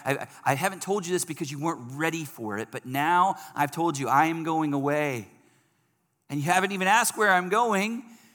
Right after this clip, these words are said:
but we, he could see that sorrow was filling their hearts. And so what does he say to them? He, he knows the challenges that he,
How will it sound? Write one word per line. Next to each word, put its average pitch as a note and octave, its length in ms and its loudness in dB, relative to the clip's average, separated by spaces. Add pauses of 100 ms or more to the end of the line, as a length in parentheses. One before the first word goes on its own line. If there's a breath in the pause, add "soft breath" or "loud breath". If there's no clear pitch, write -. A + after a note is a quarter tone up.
but F3+ 160 -2
we, F3+ 140 0
he G#3+ 160 -4
could F#3+ 160 -4
see A#3 340 2
that F#3 160 -2
sorrow F#3+ 460 4
was D#3 260 -2
filling E3 460 -4
their B2+ 180 -2
hearts. F3 560 -4 (260 loud breath)
And C#3+ 120 -6
so C#3+ 120 -4
what C#3 220 -6
does D#3+ 240 -6
he B2 140 -10
say - 400 -6
to D3+ 80 -16
them? F#2+ 240 -8
He, A#2 180 -8 (320 loud breath)
he A#2+ 260 -10 (200 loud breath)
knows D3+ 400 4
the D3+ 60 -6
challenges B2+ 1000 -4 (240 soft breath)
that B2 80 -10
he, A#2 140 -8